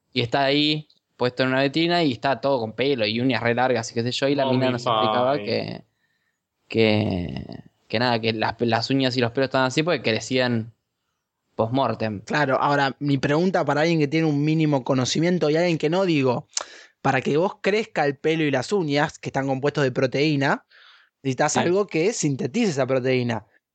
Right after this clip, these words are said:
Speaker 3: Y
Speaker 1: Claro.
Speaker 3: para sintetizar esa proteína necesitas energía,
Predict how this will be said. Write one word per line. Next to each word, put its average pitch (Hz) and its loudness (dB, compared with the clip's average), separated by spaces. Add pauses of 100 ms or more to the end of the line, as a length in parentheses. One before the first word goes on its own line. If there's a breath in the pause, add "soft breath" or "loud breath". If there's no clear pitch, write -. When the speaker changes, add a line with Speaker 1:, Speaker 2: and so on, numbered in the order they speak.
Speaker 3:
Y 160 -6
Speaker 1:
Claro. 131 4
Speaker 3:
para 135 0
sintetizar 139 2
esa 202 0
proteína 185 0
necesitas 147 0
energía, 135 0